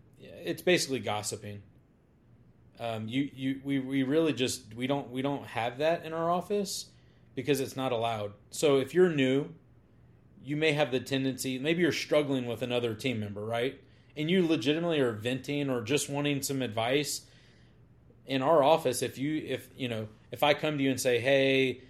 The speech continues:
Kylie, can you believe what she did? She didn't even," you know, like, if I started talking like that to you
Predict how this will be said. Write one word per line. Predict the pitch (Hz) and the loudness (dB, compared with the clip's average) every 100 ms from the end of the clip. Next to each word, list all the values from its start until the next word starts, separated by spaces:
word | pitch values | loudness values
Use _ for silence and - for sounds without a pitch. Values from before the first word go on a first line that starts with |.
| - _ | -20 _
Kylie, | - 147 135 110 | -4 0 0 -2
can | 127 | -4
you | 165 | -6
believe | 139 113 117 131 131 123 - - - | -4 -4 -2 0 0 -4 -18 -18 -10
what | 127 | -8
she | - 123 | -6 -6
did? | 113 127 135 | -2 -2 -2
She | - 127 | -6 -6
didn't | 131 151 | -4 -2
even," | 160 147 123 117 - | -2 -2 -2 -6 -10
you | 143 | -2
know, | 135 123 | 0 2
like, | 120 - | 0 2
if | |
I | 147 | 4
started | - 165 113 | 6 6 6
talking | 131 143 151 156 147 | 2 2 -2 -6 -2
like | 151 | 0
that | 156 156 | 2 0
to | 160 | 0
you | 160 175 | 2 2